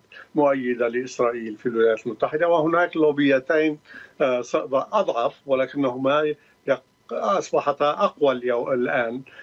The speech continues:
آه، قليلًا. آه، هما منظمات يهودية ت-، آه، تتبنى سياسات معادية للسياسة، آه، نتنياهو، ولكن هؤلاء كما قلت أضعف، بينما التيارات الأخرى. وهناك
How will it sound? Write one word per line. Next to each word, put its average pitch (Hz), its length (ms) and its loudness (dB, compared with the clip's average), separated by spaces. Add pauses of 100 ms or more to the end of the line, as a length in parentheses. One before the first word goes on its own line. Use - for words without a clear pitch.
(140)
آه، 143 100 2
قليلًا. 127 520 -2 (220)
آه، 127 260 2
هما 139 340 2
منظمات 131 640 0
يهودية 127 440 0
ت-، 139 340 0 (340)
آه، 131 140 2
تتبنى 147 640 0
سياسات 135 640 0
معادية 123 580 2
للسياسة، 123 800 0 (440)
آه، 127 200 2 (180)
نتنياهو، 120 640 0 (540)
ولكن 139 400 0
هؤلاء 151 380 2
كما 135 240 -2
قلت 147 300 0 (160)
أضعف، 110 340 0 (120)
بينما 147 380 2
التيارات 131 800 -4
الأخرى. 139 240 -4
وهناك 170 500 2